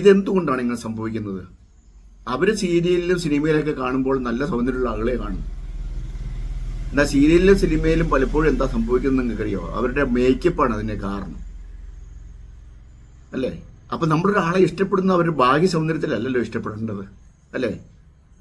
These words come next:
അവരുടെ പെരുമാറ്റങ്ങളും അവർ, അവരെന്താണോ എന്നുള്ളതിനെയാണ് നമ്മൾ ഇഷ്ടപ്പെടുന്നത്, അല്ലാതെ അവരുടെ ബാഹ്യ സൗന്ദര്യത്തിൽ. എന്നാൽ പെട്ടെന്നുള്ള അട്രാക്ഷൻ എന്ന് പറയുമ്പോൾ അത് ബാഹ്യ സൗന്ദര്യം തന്നെയാണ്. എന്നാൽ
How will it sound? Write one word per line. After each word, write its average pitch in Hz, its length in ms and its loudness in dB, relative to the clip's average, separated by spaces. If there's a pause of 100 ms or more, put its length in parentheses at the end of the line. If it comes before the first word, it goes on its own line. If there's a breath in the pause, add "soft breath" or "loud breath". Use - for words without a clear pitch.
(960)
അവരുടെ 139 340 2
പെരുമാറ്റങ്ങളും 156 720 2 (1000)
അവർ, 131 140 4 (200)
അവരെന്താണോ 151 640 4 (380)
എന്നുള്ളതിനെയാണ് 147 600 2
നമ്മൾ 117 200 0
ഇഷ്ടപ്പെടുന്നത്, 98 500 -4 (180)
അല്ലാതെ 107 240 -2
അവരുടെ 117 200 0
ബാഹ്യ 131 240 -2
സൗന്ദര്യത്തിൽ. 120 360 0
എന്നാൽ 139 220 -2
പെട്ടെന്നുള്ള 202 400 2
അട്രാക്ഷൻ 160 380 -2 (120)
എന്ന് 156 160 -2
പറയുമ്പോൾ 147 400 -2
അത് 160 140 -4
ബാഹ്യ 135 260 -4
സൗന്ദര്യം 131 300 -2
തന്നെയാണ്. 113 260 -4 (1000 soft breath)
എന്നാൽ 120 160 -6